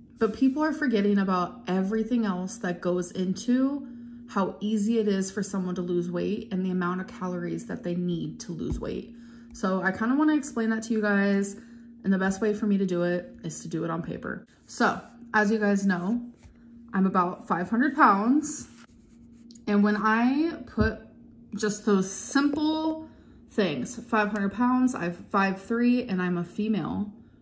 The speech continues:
it comes up that I need twenty-nine hundred calories to lose weight.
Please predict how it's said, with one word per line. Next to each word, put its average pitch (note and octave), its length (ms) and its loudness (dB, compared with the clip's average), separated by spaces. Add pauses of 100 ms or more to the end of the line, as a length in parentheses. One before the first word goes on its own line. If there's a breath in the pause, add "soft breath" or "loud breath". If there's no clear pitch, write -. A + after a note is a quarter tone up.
(540 loud breath)
it - 140 -6
comes C4 300 4
up F3 200 -2
that G3 100 0
I F3+ 80 2
need F3 260 -2
twenty-nine A#3+ 680 4
hundred F3+ 380 -2
calories E3 720 -6
to F3 120 -6
lose D#3+ 340 -6
weight. - 380 -10